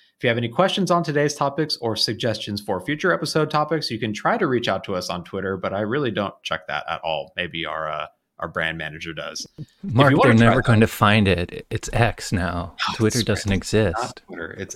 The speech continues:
Speaker 1: X. Well, I am at X O R R O underscore. Corey is at Secadept. And the both of us are at hashtag please get us off this platform. I mean,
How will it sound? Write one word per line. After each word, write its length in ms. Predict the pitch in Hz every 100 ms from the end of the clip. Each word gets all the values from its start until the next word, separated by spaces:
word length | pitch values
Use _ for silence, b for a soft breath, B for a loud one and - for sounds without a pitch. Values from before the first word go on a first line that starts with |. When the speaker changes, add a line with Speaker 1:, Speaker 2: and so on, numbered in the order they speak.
| -
Speaker 1:
X. 380 | 85 - - - _ _ _ _ -
Well, 160 | 104 101
I 220 | 143 220
am 120 | 139 107
at 280 | 101 107 -
X 240 | 131 - -
O 220 | 120 110
R 260 | 101 98
R 240 | 98 92 -
O 260 | 92 87 -
underscore. 540 | 117 123 - 123 131 131
Corey 260 | 113 92 90
is 80 |
at 120 | 92 90
Secadept. 640 | - 87 82 104 123 - b b b -
And 120 | 110
the 60 | 104
both 240 | 156 156
of 80 | 117
us 220 | 107 -
are 100 | 98
at 100 | 98
hashtag 640 | - 151 156 - 98 98
please 240 | - 135 120
get 160 | 127
us 140 | 120 113
off 160 | 98
this 160 | - 95
platform. 400 | - 87 85 -
I 100 | 113
mean, 300 | 120 107 92